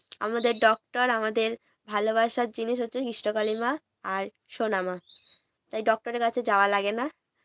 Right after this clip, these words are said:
ওই দুটো করে জবা ফুল সকালে খালি পেটে খেয়ে নিই, ঠান্ডা কমে যাবে। জয় কৃষ্ণকালী মায়ের জয়। তো, হ্যাঁ, মাও আমাকে বলেছিল যে দুটো করে জবা ফুল খাওয়ার জন্য।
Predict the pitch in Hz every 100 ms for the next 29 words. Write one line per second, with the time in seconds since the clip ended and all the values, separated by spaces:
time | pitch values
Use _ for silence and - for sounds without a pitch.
0 | _ 254 220 220 233 240 220 214 226 277
1 | 277 220 208 220 202 202 233 - 208 233
2 | 294 214 196 196 175 175 175 196 - -
3 | - - _ _ _ _ _ - - -
4 | - _ - 208 214 214 226 - 240 240
5 | 240 220 208 208 - 226 285 - _ _
6 | _ _ _ _ _ _ _ _ _ _
7 | _ - _ _ _ _ _ _ _ _
8 | _ _ _ 233 233 226 233 - - _
9 | _ _ _ _ 247 254 254 233 233 233
10 | 254 269 247 247 269 233 220 226 262 294
11 | 254 226 214 220 226 196 202 233 - 202
12 | 190 - 202 214